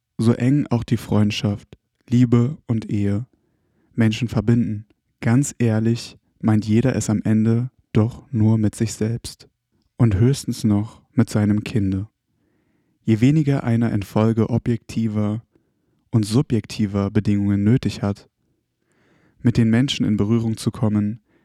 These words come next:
desto besser ist er dran. Die Einsamkeit und Öde lässt alle ihre Übel auf einmal, wenn auch nicht empfinden, doch übersehen. Hingegen die Gesellschaft ist insidiös.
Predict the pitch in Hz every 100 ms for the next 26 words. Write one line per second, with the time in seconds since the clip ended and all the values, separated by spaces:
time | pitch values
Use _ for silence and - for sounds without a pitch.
0 | _ - 107 123 107 104 110 - - 110
1 | 107 98 101 - _ _ _ _ _ _
2 | _ _ _ - - 110 131 127 120 -
3 | 123 117 117 - 113 - 110 110 107 113
4 | - _ _ _ - 110 - - 113 127
5 | 127 120 110 107 110 107 104 104 - _
6 | 104 - 110 110 110 101 101 107 135 _
7 | _ _ _ _ 117 123 - 117 104 107
8 | 104 - 117 - 107 127 - _ _ -
9 | 101 - _ _ 107 101 107 107 98 107
10 | - _ _ _ _ _ _ _ _ _
11 | _ _ _ _ 135 127 131 147 147 135
12 | 113 107 110 117 - 113 - - 120 107
13 | - - _ - 117 107 - 110 110 107
14 | 117 -